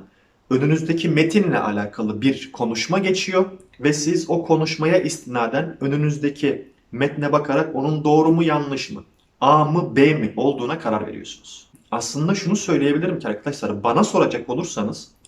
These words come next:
Hören A bir sertifika sınavında, tekrar söylüyorum, bana göre en zor bölüm. Hani herkes Sprehen'den korkuyor, hani konuşmaktan korkuyor ama Sprehen aslında en basiti. Ona da geleceğiz biraz sonra.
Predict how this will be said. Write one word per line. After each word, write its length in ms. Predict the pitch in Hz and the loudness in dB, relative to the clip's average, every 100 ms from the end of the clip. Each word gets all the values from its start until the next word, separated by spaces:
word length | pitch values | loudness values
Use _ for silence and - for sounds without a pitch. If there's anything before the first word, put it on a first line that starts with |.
| _ | _
Hören 540 | - 180 147 156 - - _ _ _ _ _ _ _ _ | 0 2 2 0 -4 -16 _ _ _ _ _ _ _ _
A 220 | 131 170 | 0 2
bir 60 | 220 | 0
sertifika 600 | - 160 - - - - | 2 0 0 -6 -6 -6
sınavında, 680 | - 135 113 110 107 165 208 - _ _ _ - - _ | -4 -2 0 0 0 -2 -6 -16 _ _ _ -16 -16 _
tekrar 340 | 165 165 123 | 4 6 4
söylüyorum, 460 | 110 107 98 98 98 | 0 -4 -6 -6 -2
bana 200 | 110 269 | 0 0
göre 280 | 107 87 - _ - | -2 -6 -12 _ -2
en 180 | 156 | 2
zor 280 | 165 135 139 | 4 2 0
bölüm. 280 | 113 101 - - _ _ _ _ | -2 -4 -8 -18 _ _ _ _
Hani 200 | 123 117 | -8 -4
herkes 440 | 147 156 156 151 | -4 -2 -4 -4
Sprehen'den 760 | - - - 170 170 151 123 107 | -6 -6 -2 0 2 2 0 -2
korkuyor, 440 | 110 104 - 98 | -4 -4 -6 -8
hani 100 | 104 | -8
konuşmaktan 720 | - 110 104 123 135 185 180 | -6 -6 -4 -6 -4 -2 0
korkuyor 360 | 156 - 196 - | 0 -2 -2 -2
ama 120 | 101 | -2
Sprehen 460 | - - 165 175 | -8 -4 -2 -2
aslında 400 | 165 156 160 110 - | -4 -4 -4 -4 -2
en 180 | 131 113 | -2 0
basiti. 440 | 92 - - - _ _ _ _ _ _ _ _ | -2 -6 -12 -16 _ _ _ _ _ _ _ _
Ona 160 | 165 160 | 0 2
da 60 | |
geleceğiz 420 | 151 135 135 131 | 2 2 2 0
biraz 180 | - 98 | -2 -6
sonra. 400 | - 110 175 - | -6 -4 -4 -6